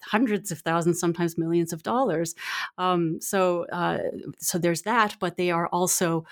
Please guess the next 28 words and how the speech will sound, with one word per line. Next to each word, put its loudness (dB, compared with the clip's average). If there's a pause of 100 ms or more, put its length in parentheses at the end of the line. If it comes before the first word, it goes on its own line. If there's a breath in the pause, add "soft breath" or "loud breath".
(220 loud breath)
works 0
of -4
art 0
themselves. 0
They -2
are 0
aesthetically -4
pleasing, 0
beautifully -2
put -6
together, 0 (320 loud breath)
um, 4
but 0
they're 0
also 0
heritage 0
objects, -2 (180)
which 2
is 0
why 2
they 0
wind 2
up -2
in 2
museums, 0 (460 loud breath)
um, 2
which -2
is, 2